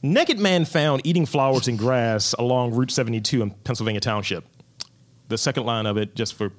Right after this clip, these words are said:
context, and Greg will appreciate it. The man was also covered in feces when the officer found him.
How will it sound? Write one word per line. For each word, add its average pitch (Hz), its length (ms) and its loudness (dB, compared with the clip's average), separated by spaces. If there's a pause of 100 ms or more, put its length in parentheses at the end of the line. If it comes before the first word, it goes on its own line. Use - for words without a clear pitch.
context, 92 420 -4
and 104 100 -4
Greg 95 180 -4
will 92 60 -4
appreciate 95 380 -6
it. 101 100 -6 (720)
The 160 80 2
man 254 140 4
was 190 100 4
also 180 180 2
covered 160 220 2
in 120 40 0
feces 120 440 0
when 113 80 -2
the 110 60 0
officer 113 300 -2
found 104 240 -2
him. 90 120 -12